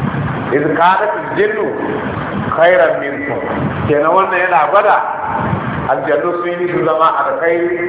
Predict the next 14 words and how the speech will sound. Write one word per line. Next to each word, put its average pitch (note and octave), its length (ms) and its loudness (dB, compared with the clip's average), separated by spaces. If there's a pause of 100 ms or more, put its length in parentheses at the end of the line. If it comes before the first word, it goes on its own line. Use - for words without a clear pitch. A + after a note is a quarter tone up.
(400)
wa C3 200 4
aqra'u D#3 540 4
ila D#3 140 -2
al-iman, C3+ 440 -2 (100)
kuma D3+ 220 -2
sun D#3 140 -2
yi E3 160 -2
su D3 120 -2
gaggawa D#3 480 4
zuwa D#3 220 4
ga C#3 160 -4
imani B2+ 320 -4
da A#2 160 -6
Allah. - 240 -4